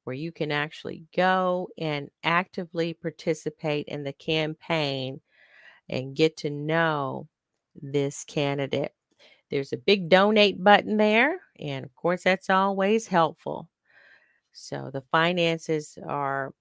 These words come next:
I think what it's been in the past, they, they, the different big candidates, they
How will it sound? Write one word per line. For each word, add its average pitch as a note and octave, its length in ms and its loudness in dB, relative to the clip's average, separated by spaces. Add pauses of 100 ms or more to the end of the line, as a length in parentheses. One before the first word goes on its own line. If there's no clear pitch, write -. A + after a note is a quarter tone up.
(180)
I F3 140 -4
think A3+ 440 2
what F#3+ 300 2
it's - 260 -2
been F#3 260 4
in F3+ 160 0
the C#3+ 60 -2
past, F3 580 2
they, - 200 -6 (120)
they, D3 460 -2 (120)
the D3 100 2
different D#3+ 480 2 (420)
big F3+ 240 6
candidates, E3 680 2
they D3+ 320 -2